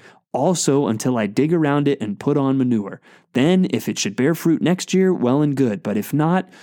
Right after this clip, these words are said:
you can cut it down." And here, I think, especially when we think through, um, what we talk about often, the aspects of Bible study where we think, "Then, always, now." What was Jesus saying here,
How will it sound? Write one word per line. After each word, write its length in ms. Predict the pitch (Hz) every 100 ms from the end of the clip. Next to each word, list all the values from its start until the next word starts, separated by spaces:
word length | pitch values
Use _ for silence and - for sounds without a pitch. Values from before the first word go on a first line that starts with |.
| - -
you 140 | 120
can 160 | 117 104
cut 240 | - 117
it 120 | 110
down." 260 | - 98 - _ - - - -
And 180 | 139
here, 440 | 135 - 240 147 139
I 60 | 151
think, 220 | 147 135
especially 380 | 131 175 - 151
when 140 | 131
we 80 | 117
think 260 | 117 143 -
through, 500 | 123 123 120 117 117 - - _ -
um, 480 | - - - 180 -
what 160 | - 120
we 80 | 123
talk 260 | 127 123
about 220 | 135 117 110
often, 240 | 120 123
the 100 | 117
aspects 480 | 107 117 - 117 -
of 100 | 107
Bible 300 | 110 113 120
study 300 | - 113 113
where 100 | 110
we 100 | 110
think, 340 | 113 101 107
"Then, 280 | 123 139 143 -
always, 580 | 120 123 120 117 113 95
now." 340 | 104 95 98
What 340 | 113 107 110 131
was 360 | 143 165 160 - - - -
Jesus 460 | 120 127 147 143 135
saying 320 | 127 123 120
here, 460 | 107 117 117 120